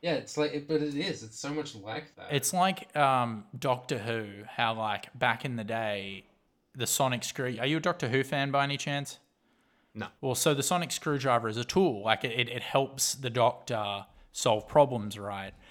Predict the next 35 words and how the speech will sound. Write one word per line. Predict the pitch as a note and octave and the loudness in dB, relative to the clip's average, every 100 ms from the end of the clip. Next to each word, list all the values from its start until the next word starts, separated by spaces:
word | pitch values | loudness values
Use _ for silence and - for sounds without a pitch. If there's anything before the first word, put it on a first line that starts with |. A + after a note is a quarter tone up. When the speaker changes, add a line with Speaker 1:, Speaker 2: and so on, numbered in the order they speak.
| - | -12
Speaker 2:
But | - A#2+ | -4 2
then | C3+ | 4
in | C3+ | 4
the | B2+ | 2
later | G#2+ B2 C#3 | 4 4 4
Speaker 1:
Mm-hmm. | - | 0
Speaker 2:
seasons, | B2 A2 G#2+ G#2 G2 - | 0 -2 -2 -4 -6 -10
he's, | - B2+ | -6 0
like, | A#2+ A2+ - - | 6 4 4 -12
throwing | - - C3 B2 C3 C3 | -16 -8 4 6 6 2
it | |
around | A#2 A2 G#2+ B2 | 2 4 2 2
like | A#2 | -2
it's | - - | -4 -8
a | |
fucking | - B2+ - A2+ | -4 -2 -2 -6
weapon, | G#2 G2+ D#3+ F#3 | -8 -6 -4 -4
like, | B2 - | -6 -4
pointing | - B2 A#2 D3 | -2 0 0 0
it | B2 | 0
at | B2+ | 0
things | - B2+ C3+ C#3+ D#3 | 0 0 2 0 0
and | D3+ | -2
Speaker 1:
<laughs> | |
Speaker 2:
stuff. | - E3 E3+ G3+ - - - - | 0 2 4 2 -2 -16 -18 -10
And | - D#3+ | 0 2
you're | |
just | D#3+ E3+ | 2 2
like, | F#3 E3 | 2 2
Speaker 1:
Yeah. | G#2+ D3+ | 2 4
Speaker 2:
"What?" | G4+ A4 - _ _ - - - - _ _ _ _ - - | 4 2 -4 _ _ -20 -20 -20 -20 _ _ _ _ -20 -12
It's | - | 2
Speaker 1:
Yeah. | A2+ G#2 | 6 6
Speaker 2:
not | |
h-, | - | 4